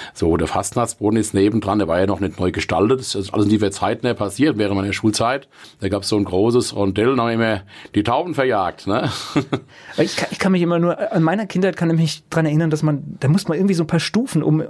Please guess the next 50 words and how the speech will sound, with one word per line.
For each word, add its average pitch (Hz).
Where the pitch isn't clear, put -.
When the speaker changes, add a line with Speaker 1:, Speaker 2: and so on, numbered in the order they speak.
Speaker 2:
in 175
der 160
Mitte 185
auf 143
den 139
Platz 127
zu 143
kommen, 127
hoch. 123
Speaker 1:
Ja. 101
Speaker 2:
Und 147
rundrum 208
war 180
irgendwie 175
total 160
viel 160
Verkehr. 139
Speaker 1:
Ja, 98
genau, 95
richtig. 90
Speaker 2:
Ja, 127
ja, 143
das 131
ist 131
schon 131
Speaker 1:
Ja, 90
ja, 110
oder 98
es 90
war, 87
wenn 95
eine 90
Stadt -
war, 98
dann 90
war 80
zum 92
Beispiel, 85
was 92
ja 80
heute 113
noch 131
ist, 131
beim 98
Kaufhof, 123
da 101
ist 98
nebendran 104
diese 98
Metzgerei 107